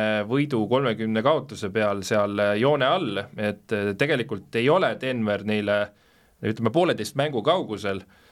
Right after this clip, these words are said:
ja Spursi puhul, et nüüd ta sai tappa, nüüd ta kukkus jälle kaheteistkümnendaks ja tema ees on nüüd jälle see Portland ja seal käib, käib nagu see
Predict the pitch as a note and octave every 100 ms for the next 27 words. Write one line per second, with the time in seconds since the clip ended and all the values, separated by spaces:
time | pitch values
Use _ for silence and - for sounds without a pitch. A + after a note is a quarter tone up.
0 | _ A#2 G#2 G#2+ G#2 G#2 G#2 G#2 G#2+ -
1 | - D3 D#3 D3 G#2 A#2 A2 G#2+ G#2 G#2
2 | - A#2 A2+ A2+ A2+ D3+ D3 A2 G#2+ A2
3 | G#2+ A#2+ G2 A2+ A2+ G2+ G2+ B2 A#2+ C#3
4 | G#2+ F2+ F2+ - G2+ F#2+ F#2 A#2 A2+ A#2+
5 | G#2+ G#2 G2 G2 G#2+ G2 G2 C#3+ C#3+ F#2
6 | D#2+ - - G2 G2 A#2+ A#2+ B2 A2+ A#2
7 | A2+ A2 A2 - - - - - - -
8 | B2+ A#2 D3+ C#3+ B2+ B2 A2+ B2 A#2+